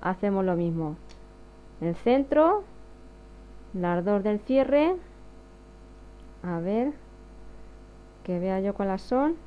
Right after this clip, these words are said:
estas dos, ahí, a ver,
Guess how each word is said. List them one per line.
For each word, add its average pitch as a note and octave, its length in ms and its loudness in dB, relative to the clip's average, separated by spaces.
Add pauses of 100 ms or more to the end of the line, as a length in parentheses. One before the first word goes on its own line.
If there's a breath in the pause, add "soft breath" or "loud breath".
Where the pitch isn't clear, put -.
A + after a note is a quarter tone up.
(320)
estas F#3 380 -4
dos, C#4 340 4 (1040)
ahí, F3+ 380 2 (2250)
a F3 180 -4
ver, A3+ 280 0